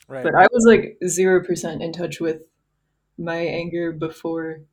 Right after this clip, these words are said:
Speaker 2: the last two years.
Speaker 1: Yeah, let's
Speaker 2: And
Speaker 1: start there. So, yeah, I'm mostly curious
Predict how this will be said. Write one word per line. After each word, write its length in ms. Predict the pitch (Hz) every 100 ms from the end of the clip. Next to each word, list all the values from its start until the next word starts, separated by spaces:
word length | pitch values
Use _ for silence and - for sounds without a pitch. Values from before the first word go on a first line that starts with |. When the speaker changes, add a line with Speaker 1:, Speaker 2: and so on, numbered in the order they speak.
| _
Speaker 2:
the 120 | 170
last 400 | 160 135 - - _ _ -
two 160 | 226
years. 420 | 240 247 277 - _ _ _ _ _ _ _ - - _ _ _
Speaker 1:
Yeah, 320 | 135 175 180
let's 260 | 180 180 - 175 -
Speaker 2:
And 180 | 175 170
Speaker 1:
start 240 | 160 139 -
there. 400 | 143 151 120 -
So, 580 | - - 107 98 98 98 _ _ _ 120 -
yeah, 200 | 143 117
I'm 120 | 139
mostly 340 | 160 151 156
curious 680 | - 147 135 131 117 - -